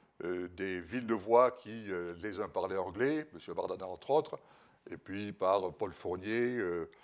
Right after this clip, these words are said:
des jeunes Villenevois qui après ont fait la résistance, sont partis en Indochine, ont accompagné donc ce commando pour libérer le,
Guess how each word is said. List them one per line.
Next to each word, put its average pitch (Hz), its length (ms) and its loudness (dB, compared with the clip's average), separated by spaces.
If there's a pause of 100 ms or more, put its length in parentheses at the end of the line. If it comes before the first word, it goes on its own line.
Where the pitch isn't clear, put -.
(260)
des 85 160 -6
jeunes 104 180 2
Villenevois 95 540 2
qui 113 160 -10
après 92 300 -4
ont 85 120 -8
fait 90 160 -10
la 82 120 -6
résistance, 87 580 -8
sont - 140 -12
partis 90 260 -10
en 87 60 -10
Indochine, 90 500 -12 (680)
ont 98 100 -8
accompagné 110 580 0
donc 117 200 -2
ce 110 100 -6
commando 101 480 2
pour 117 420 2
libérer 101 480 2
le, 95 320 -2